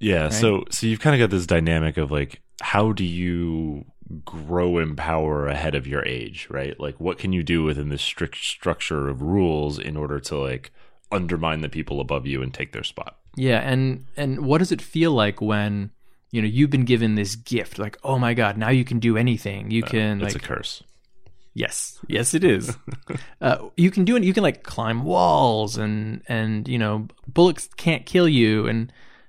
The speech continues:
Speaker 2: you know, "Wow, now the, the world is wide open." Oh, no, actually, it turns out that, like, I'm a corporate drone.
Speaker 1: Right.
Speaker 2: This sucks. I'm a corporate drone forever.
Speaker 1: <laughs>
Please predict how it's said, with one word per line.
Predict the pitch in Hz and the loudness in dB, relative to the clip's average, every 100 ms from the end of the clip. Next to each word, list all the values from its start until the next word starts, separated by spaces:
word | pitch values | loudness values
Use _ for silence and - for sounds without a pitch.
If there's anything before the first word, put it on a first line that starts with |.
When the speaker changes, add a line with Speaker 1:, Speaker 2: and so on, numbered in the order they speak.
| - | -8
Speaker 2:
you | 143 | 0
know, | 127 | 2
"Wow, | 127 147 139 127 123 113 107 104 | 2 2 6 6 6 4 0 0
now | 123 127 120 117 113 | 2 4 6 6 4
the, | 123 135 - | 2 0 0
the | 143 | 2
world | 143 175 156 | 6 6 6
is | 135 | 2
wide | 139 147 147 | 4 4 6
open." | 143 135 - | 4 2 0
Oh, | 127 | 2
no, | 127 117 | 4 4
actually, | 107 110 117 110 | 4 2 -2 -4
it | - | -4
turns | - 117 113 | -2 0 2
out | 101 | 0
that, | - 101 | -2 -4
like, | 101 98 | -4 -2
I'm | 107 104 | -2 -2
a | |
corporate | - - 120 - 113 | -6 -2 0 2 -2
drone. | - 107 104 120 - - - | -2 0 2 2 -2 -8 -10
Speaker 1:
Right. | - 92 82 | 0 2 2
Speaker 2:
This | 131 - | 2 0
sucks. | - - 131 127 - - | 0 2 4 4 2 0
I'm | 135 | 2
a | 143 | 4
corporate | - 185 160 | 6 6 4
drone | 156 156 | 4 2
forever. | 143 - 139 127 110 - | 0 2 4 4 2 -4
Speaker 1:
<laughs> | - | -8